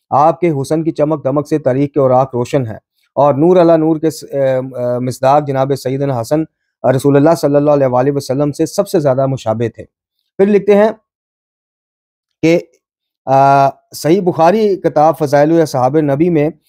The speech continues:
बाब मुनाकबुल हसन, अ, बाब मुनाकबुल हसन हुसैन अलैहिस्सलाम के तहत चंद अहादीस जनाब इमाम बुखारी लाए हैं जिनमें रसूलुल्लाह सल्लल्लाहु अलैहि वसल्लम और जनाब हसन मुश्तबा की मुशाबत का जिक्र है।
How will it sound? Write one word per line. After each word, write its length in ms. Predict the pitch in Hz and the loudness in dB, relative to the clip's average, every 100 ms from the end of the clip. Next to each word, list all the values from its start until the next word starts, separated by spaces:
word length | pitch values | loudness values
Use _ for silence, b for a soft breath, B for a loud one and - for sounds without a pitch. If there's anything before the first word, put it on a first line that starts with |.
| - | -8
बाब 260 | 117 139 156 | 0 2 2
मुनाकबुल 600 | 165 147 139 151 156 147 | 2 2 0 0 0 -2
हसन, 260 | 127 147 | -2 -2
अ, 180 | 151 139 - 127 123 120 | -2 -2 -6 -4 -4 -4
बाब 400 | 120 120 123 135 | -8 -4 0 2
मुनाकबुल 540 | 160 147 135 135 147 139 | 2 2 0 0 0 0
हसन 260 | 120 143 | -2 -2
हुसैन 440 | 147 123 113 127 143 | -2 -2 -4 -2 0
अलैहिस्सलाम 640 | 135 131 135 123 127 139 | 0 0 -4 -4 -4 -2
के 100 | 139 | -4
तहत 320 | 123 131 143 - | 0 0 0 0
चंद 200 | 156 139 | 2 2
अहादीस 480 | 127 123 135 - - _ _ 123 | 0 0 -4 -4 -10 _ _ -6
जनाब 240 | 131 135 | -2 0
इमाम 340 | 147 127 131 | 2 2 0
बुखारी 340 | 131 120 120 135 | 0 0 0 0
लाए 220 | 110 151 | 2 2
हैं 260 | 160 185 - _ - | 2 0 -4 _ -2
जिनमें 240 | 190 240 | 2 4
रसूलुल्लाह 440 | 214 190 165 156 185 | 2 2 2 4 2
सल्लल्लाहु 420 | 175 151 151 151 | 2 0 2 2
अलैहि 300 | 147 131 135 | 2 0 -4
वसल्लम 460 | 135 131 143 190 220 _ - | -6 -2 0 0 -2 _ -4
और 80 | 143 | -2
जनाब 280 | 147 160 170 | 0 2 2
हसन 240 | 135 135 | 2 0
मुश्तबा 440 | 151 135 139 139 147 | -2 -2 -2 0 0
की 140 | 156 | 0
मुशाबत 440 | 143 - 120 123 | -2 -2 -2 -2
का 300 | - 147 - _ - | 0 0 -2 _ -14
जिक्र 300 | 113 135 131 | -8 -2 -2
है। 160 | 104 | -2